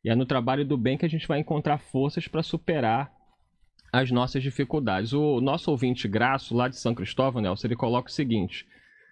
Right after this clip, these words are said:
"Ouvi dizer que o mundo já está peneirando. Isso significa que já estamos separando o joio do trigo?" Porque Jesus fala que no final dos tempos teríamos, ah, algumas questões muito difíceis.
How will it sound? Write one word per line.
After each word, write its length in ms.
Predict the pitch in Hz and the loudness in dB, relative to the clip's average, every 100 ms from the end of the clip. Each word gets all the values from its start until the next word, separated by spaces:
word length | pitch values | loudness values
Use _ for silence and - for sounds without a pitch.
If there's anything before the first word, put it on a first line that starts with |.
| _ - | _ 2
"Ouvi 320 | 139 165 226 | 2 2 2
dizer 400 | 202 131 165 185 | 2 4 4 2
que 120 | - | 4
o 80 | 143 | 6
mundo 360 | 120 160 170 | 6 4 2
já 120 | 147 151 | 2 0
está 380 | - - 156 - - | -2 -2 -2 -2 0
peneirando. 880 | 175 196 170 117 131 127 92 110 110 | 2 4 4 4 4 4 2 -2 -2
Isso 220 | 113 - | -4 -2
significa 760 | - 147 156 131 - 147 165 170 | 0 2 2 2 0 0 0 -2
que 120 | 151 | 0
já 160 | 143 | 0
estamos 400 | 143 - 143 143 | -2 -2 0 0
separando 500 | - 139 131 120 131 | -2 0 0 0 2
o 40 | 120 | 2
joio 260 | 117 117 107 | 2 2 2
do 80 | |
trigo?" 500 | 110 131 170 123 85 - - - - _ _ | -2 2 2 2 -4 -12 -20 -20 -20 _ _
Porque 200 | - 190 | 0 2
Jesus 320 | 196 190 226 - | 4 2 0 -2
fala 400 | - 160 151 139 | 0 2 2 -2
que 240 | - 165 | 0 2
no 120 | 196 | 2
final 320 | - 175 127 | 0 2 2
dos 180 | 131 - | 0 -4
tempos 640 | - 131 151 202 - - 330 - _ - 220 - - | 0 0 0 -4 -8 -12 -20 -20 _ -20 -20 -8 2
teríamos, 720 | 180 170 226 220 156 - - - - | 4 6 4 2 0 -2 -12 -16 -2
ah, 280 | 98 127 90 | 0 2 2
algumas 400 | 120 123 147 - | 0 2 0 0
questões 320 | 139 - 151 | -2 2 2
muito 300 | 151 175 175 | 4 2 0
difíceis. 760 | 165 175 - 196 - - - | -2 -2 0 0 0 -4 -4